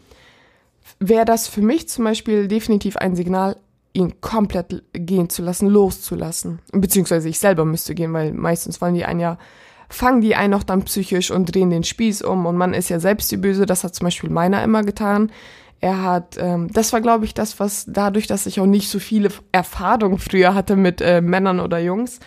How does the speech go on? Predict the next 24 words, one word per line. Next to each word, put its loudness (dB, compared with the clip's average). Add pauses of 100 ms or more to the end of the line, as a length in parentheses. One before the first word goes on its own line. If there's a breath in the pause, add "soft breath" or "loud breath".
(120 loud breath)
wie -8
gesagt, -4
ich -8
hatte -6
nur -4
zwei, -2
also 0 (320 soft breath)
die -2
eine 2
kranke -2
Beziehung -2
und 0
jetzt -2
halt -6
meine -4
Ehe, -4 (1500 soft breath)
die 0
drehen 4
halt 0
sehr 4
oft 0
den 2
Spieß 0
um. -4